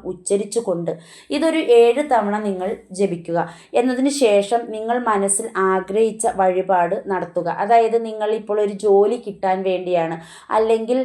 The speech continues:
നിങ്ങൾക്കൊരു വരുമാന മാർഗം ലഭിക്കാൻ വേണ്ടിയാണ്. അപ്പോൾ നിങ്ങളുടെ ആഗ്രഹം എന്താണോ ആ ആഗ്രഹം സാധിക്കാൻ നിങ്ങൾ ഏതെങ്കിലും ഒരു ക്ഷേത്രത്തിലേക്ക് ഒരു വഴിപാടിടുന്നു. ആ വഴിപാട്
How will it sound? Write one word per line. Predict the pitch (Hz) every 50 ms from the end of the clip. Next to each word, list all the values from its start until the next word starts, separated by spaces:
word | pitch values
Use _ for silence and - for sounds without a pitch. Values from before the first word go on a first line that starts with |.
| - 226
നിങ്ങൾക്കൊരു | 220 208 208 202 202 202 202 233 208 226 208
വരുമാന | 214 202 190 185 190 196 202 202 208 208 226
മാർഗം | 226 226 208 190 185 180 175 175 208 208 208
ലഭിക്കാൻ | 202 196 170 175 175 - - 190 185 190
വേണ്ടിയാണ്. | 185 190 190 190 190 185 180 185
അപ്പോൾ | 185 185 233 240
നിങ്ങളുടെ | 240 233 233 233 233 240 240 247 233 254 277 262 - 202 196
ആഗ്രഹം | 196 196 208 202 196 214 233 233 226 262 262 - 196
എന്താണോ | 185 175 185 190 202 196 175 165 165 160 - - - - - - -
ആ | - 285 311 302 269 240
ആഗ്രഹം | 226 226 214 220 226 233 240 262 262
സാധിക്കാൻ | 254 - 233 196 190 185 185 196 190 196 208 202 208 208
നിങ്ങൾ | 208 202 202 208 226 - - 196
ഏതെങ്കിലും | 196 196 202 202 220 233 226 247 240 254 240
ഒരു | 202 196 208
ക്ഷേത്രത്തിലേക്ക് | 202 - - 196 180 175 175 - 190 185 - 196 185 180 180 180 180 208
ഒരു | 202 185 190 185
വഴിപാടിടുന്നു. | 202 190 190 175 165 165 175 175 190 190 196 196 190 165 156 156 165 170 - - - - - _
ആ | - 277 311 330
വഴിപാട് | 320 285 247 226 233 233 240 247 247 247 254